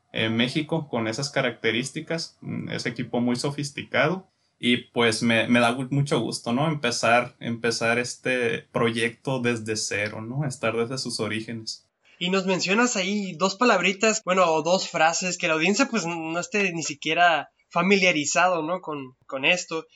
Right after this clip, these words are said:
Speaker 2: Nos dices algo sobre micromaquinado óptico, ¿no? ¿Qué, qué clase de obreros
Speaker 1: Sí.
Speaker 2: diminutos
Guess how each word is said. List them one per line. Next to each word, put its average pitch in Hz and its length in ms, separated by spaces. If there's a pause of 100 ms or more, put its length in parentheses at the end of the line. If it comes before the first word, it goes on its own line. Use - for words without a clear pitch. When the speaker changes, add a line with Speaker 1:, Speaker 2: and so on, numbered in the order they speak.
(200)
Speaker 2:
Nos 151 120
dices 175 440
algo 175 280
sobre 156 640
micromaquinado 160 1200
óptico, 151 540
¿no? 202 240 (560)
¿Qué, 247 320
qué 226 120
clase 240 380
de 220 120
obreros 190 580
Speaker 1:
Sí. 123 180
Speaker 2:
diminutos 185 920